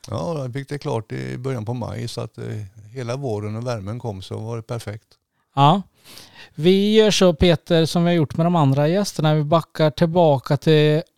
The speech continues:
Speaker 2: uppväxten och, eh, skoltiden. Om vi tar först upp till årskurs nio då, kan vi börja med.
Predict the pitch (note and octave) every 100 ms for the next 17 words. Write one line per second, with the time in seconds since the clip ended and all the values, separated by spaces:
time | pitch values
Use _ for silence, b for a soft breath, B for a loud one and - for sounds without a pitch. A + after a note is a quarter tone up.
0 | - F3+ - _ C3+ C#3 - - C#3+ C3
1 | - C3 - _ C#3+ C3+ B2+ B2 B2 B2+
2 | B2+ - - - G3+ B2 - C3+ B2 G3
3 | F3+ F3 - F3 E3+ - F#3+ - E3 -
4 | - D#3 C#3+ D3 E3+ D#3 - D3 - E3+
5 | D3 C#3 F#3+ D3+ - C#3+ C#3+ C#3+ C#3 C#3+
6 | F#3 D#3+ C3+